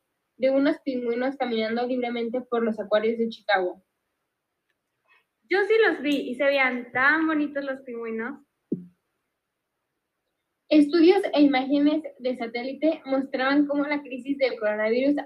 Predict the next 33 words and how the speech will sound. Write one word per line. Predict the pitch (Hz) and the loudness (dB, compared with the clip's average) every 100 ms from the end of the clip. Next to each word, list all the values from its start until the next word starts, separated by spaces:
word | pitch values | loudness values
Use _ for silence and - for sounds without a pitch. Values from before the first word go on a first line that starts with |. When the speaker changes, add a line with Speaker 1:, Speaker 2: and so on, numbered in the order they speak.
| - | -2
Speaker 1:
había | 240 247 247 | 0 2 0
reducido | 262 262 240 - 247 262 - | 0 -4 -8 -8 -4 -4 -4
un | 269 | -4
veinticinco | 277 277 285 254 262 254 | -2 -2 -6 -6 -6 -6
por | 247 | -6
ciento | 240 226 247 262 - _ _ _ | -8 -6 -4 -6 -10 _ _ _
las | - 254 247 247 | -2 0 2 0
emisiones | 262 262 254 240 247 262 269 240 | -2 -2 -2 -2 -4 -2 -4 -2
de | 233 226 220 - | -2 -2 -6 -6
C | 254 247 | -2 0
O | 247 233 | 0 -2
dos | 233 285 | -2 -2
en | 285 254 240 | -4 -6 -6
China | - 240 220 196 - | -6 -6 -4 -6 -4
hasta | 247 247 | -4 -4
el | 247 233 | -6 -6
primero | 247 247 262 | -4 -2 -2
de | 254 | -2
marzo, | 220 214 214 196 - _ _ _ | -2 -4 -4 -8 -8 _ _ _
unos | - 294 311 330 349 - _ _ _ | 2 4 6 2 -2 -8 _ _ _
dos, | 226 254 247 262 262 - _ | -4 -4 -2 -6 -6 -10 _
doscientos | 233 262 285 294 294 | -6 0 0 2 4
millones | 277 240 240 262 285 | 4 2 -2 -4 -4
de | - 240 226 | -8 -6 -4
toneladas. | 220 220 214 220 202 202 _ - | -2 -2 0 0 0 -4 _ -4
La | 254 247 | -2 2
pregunta | 269 285 285 - | 4 6 6 4
que | 311 | -2
todos | 240 254 285 | -2 -2 -2
hacían | 240 - 240 | -6 -6 -6
en | 247 240 | -6 -8
esos | 226 240 | -8 -8
momentos | 247 220 214 220 240 | -6 -4 -4 -6 -8